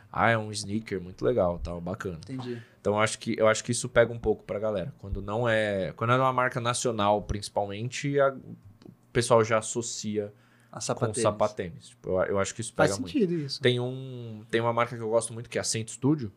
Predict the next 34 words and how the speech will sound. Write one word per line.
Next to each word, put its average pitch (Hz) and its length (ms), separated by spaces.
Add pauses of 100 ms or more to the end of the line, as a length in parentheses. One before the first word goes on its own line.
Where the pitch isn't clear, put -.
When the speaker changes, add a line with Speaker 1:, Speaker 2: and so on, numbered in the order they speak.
(360)
Speaker 2:
Sei. 123 300
Speaker 1:
que 120 80
eles 110 240
têm 120 280
um 123 220
sneaker 113 320
branco 104 200
de 101 100
couro 113 200
que - 80
eu 110 60
peguei 104 360
com 127 200
eles, 123 160
Speaker 2:
É 247 40
muito 156 260
Speaker 1:
inclusive, - 40
Speaker 2:
parecido 262 400
com 202 120
esse, 233 260
Speaker 1:
que 147 100
é - 40
Speaker 2:
cara. 107 100
Speaker 1:
muito 113 160
parecido. 143 420
Speaker 2:
Muito 214 80
parecido. 160 380
Speaker 1:
E 135 100
eu 156 180
sempre 170 400
falo, 151 260
eu 120 40
falo, 117 140
Cara, 139 260